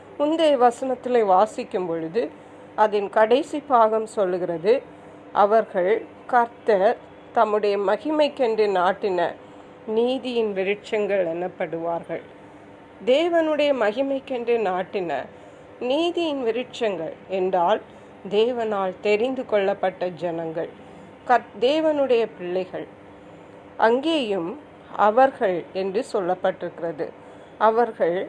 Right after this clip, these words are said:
கர்த்தர் தம்முடைய மகிமைக்கென்று நாட்டின நீதியின் விருட்சங்கள் எனப்படுவார்கள்" என்று. இந்த அவர்கள் யார் என்றால், அதே வசனத்தின் முதல் பாகம் சொல்லுகிறது, "சீயோனிலே துயரப்பட்டவர்களை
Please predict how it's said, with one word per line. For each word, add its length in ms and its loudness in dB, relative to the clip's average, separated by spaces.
கர்த்தர் 640 2
தம்முடைய 420 0
மகிமைக்கென்று 800 -2
நாட்டின 640 -4
நீதியின் 600 0
விருட்சங்கள் 720 -2
எனப்படுவார்கள்" 960 -4
என்று. 340 -6
இந்த 300 2
அவர்கள் 560 2
யார் 340 4
என்றால், 560 0
அதே 320 4
வசனத்தின் 720 2
முதல் 420 0
பாகம் 400 2
சொல்லுகிறது, 840 -4
"சீயோனிலே 960 2
துயரப்பட்டவர்களை 1200 2